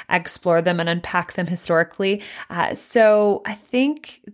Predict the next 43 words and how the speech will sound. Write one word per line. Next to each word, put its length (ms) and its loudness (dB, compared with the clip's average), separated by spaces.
that's 320 0
going 200 0
to 80 2
launch 520 0
in 140 0
March. 680 2
I 60 -4
haven't 160 -4
decided 540 0
on 140 0
a 80 0
date 340 -2
yet. 180 4
I 60 0
will 140 -4
let 280 0
you 60 0
know 180 0
as 140 0
soon 120 -6
as 140 -6
tickets 380 -6
are 100 -2
available, 680 0
but 100 0
it 160 2
would 200 -6
be 280 -2
a 80 0
live 500 2
show 640 -2
online. 1040 -2
And 500 4
the 140 -2
proceeds, 880 0
I 160 2
would 160 2
actually 500 -2
divide 760 0
sixty 460 -6
forty 420 -2
between 320 -10
myself 640 -2